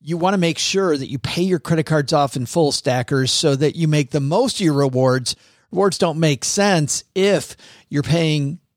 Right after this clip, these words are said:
interest on your cards. So make sure you pay those off every month, and you will enjoy the rewards of cash back without any annual fee,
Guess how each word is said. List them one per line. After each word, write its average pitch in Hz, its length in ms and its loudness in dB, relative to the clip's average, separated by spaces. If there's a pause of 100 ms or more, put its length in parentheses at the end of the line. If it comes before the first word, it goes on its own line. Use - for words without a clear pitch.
(180)
interest 147 640 0
on 147 240 0
your 135 140 -2
cards. 107 520 -2
So 175 640 0 (380)
make 170 180 -2
sure 233 180 0
you 208 160 0
pay 202 280 0
those 170 260 0
off 160 260 0 (120)
every 208 280 0
month, 170 380 0
and 151 180 -2
you 254 140 2
will 175 280 2
enjoy 139 420 2
the 143 120 0
rewards 139 380 0
of 131 60 -8
cash 143 260 0
back 139 300 0
without 143 360 -2
any 135 280 -4
annual 127 320 -2
fee, 233 360 0